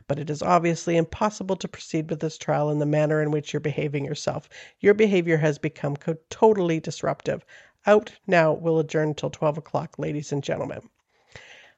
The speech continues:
Once back in order, Justice Martin gave the jury his decision on what he was gonna do. Ladies and gentlemen, in view of the situation we find ourselves, I have decided that the time has come to terminate the defense.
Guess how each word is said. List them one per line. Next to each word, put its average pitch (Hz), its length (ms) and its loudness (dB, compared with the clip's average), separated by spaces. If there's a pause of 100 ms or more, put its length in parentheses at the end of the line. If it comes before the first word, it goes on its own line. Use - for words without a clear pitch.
Once 147 260 -2
back 151 300 0
in - 80 -2
order, 277 540 0
Justice 214 420 0
Martin 175 340 2
gave 160 280 0
the 151 180 -2 (100)
jury 156 400 2
his 147 220 -4
decision 147 500 -4
on 147 160 0
what 143 120 0
he 143 60 -2
was 143 200 -4
gonna 139 280 -6 (100)
do. - 260 -4 (520)
Ladies 240 300 2
and 240 100 2
gentlemen, 196 380 6
in 175 100 2
view 180 200 2
of 185 80 -2
the 180 60 -2
situation 156 680 -2
we 151 100 0
find 156 320 0
ourselves, 151 460 0
I 151 100 0
have 147 160 -2
decided 160 460 0
that 160 180 0
the - 80 -12
time 202 300 2
has 190 120 0
come 156 280 0
to 165 100 -8
terminate 196 600 2
the 156 100 0
defense. 139 580 -4